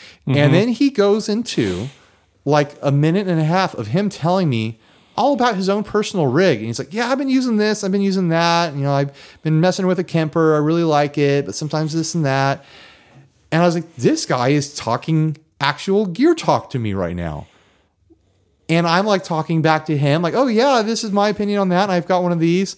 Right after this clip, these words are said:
Speaker 1: Yeah.
Speaker 2: And we ta-, we just talked like an actual, like,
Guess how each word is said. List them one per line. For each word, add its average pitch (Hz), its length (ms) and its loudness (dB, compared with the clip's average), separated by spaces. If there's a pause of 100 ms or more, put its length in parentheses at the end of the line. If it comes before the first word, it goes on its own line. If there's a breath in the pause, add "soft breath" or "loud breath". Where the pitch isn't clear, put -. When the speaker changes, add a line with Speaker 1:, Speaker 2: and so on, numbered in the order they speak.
(120 soft breath)
Speaker 1:
Yeah. 123 420 2 (340)
Speaker 2:
And 180 360 2
we 196 140 -2
ta-, - 420 -4
we 190 140 0
just 202 320 0
talked 202 600 0 (280)
like 156 160 0
an 180 120 -4
actual, 175 600 0
like, 156 380 2